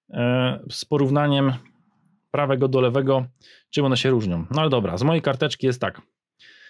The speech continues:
E, C R P ma jedenaście języków, ten ma dwadzieścia pięć, no ale to nas raczej nie obchodzi. Siedem, osiem cali,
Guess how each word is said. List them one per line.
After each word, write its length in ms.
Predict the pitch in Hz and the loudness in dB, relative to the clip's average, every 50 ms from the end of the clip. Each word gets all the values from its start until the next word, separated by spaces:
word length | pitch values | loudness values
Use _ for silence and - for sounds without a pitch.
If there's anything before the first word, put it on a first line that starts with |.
| _ _ _ - | _ _ _ -4
E, 180 | 123 123 123 | -2 -2 0
C 120 | 123 - 180 | 2 2 0
R 80 | 170 | 2
P 100 | 165 180 | 2 2
ma 60 | 160 160 | 2 2
jedenaście 380 | 147 147 151 156 147 - 156 | 2 2 0 0 0 0 0
języków, 440 | 156 143 147 165 156 - 165 151 135 | 0 2 2 0 2 2 2 2 2
ten 100 | - 147 | 0 0
ma 80 | 135 127 | 2 2
dwadzieścia 260 | 131 135 127 147 131 | 2 2 0 0 0
pięć, 280 | 127 127 110 101 98 | 0 0 0 0 0
no 60 | 127 127 | 0 0
ale 120 | 131 127 | 0 0
to 120 | 120 131 | 0 0
nas 120 | 127 123 127 | -2 0 0
raczej 200 | 127 120 127 123 | -2 0 0 0
nie 60 | 117 | 0
obchodzi. 320 | 104 - - 98 87 90 | 0 0 -2 -2 -2 -2
Siedem, 280 | 85 - 156 147 147 139 | 0 0 0 2 2 0
osiem 220 | 131 120 135 127 | 0 0 -2 -2
cali, 360 | 120 156 147 143 139 143 147 | 0 0 0 0 0 0 -2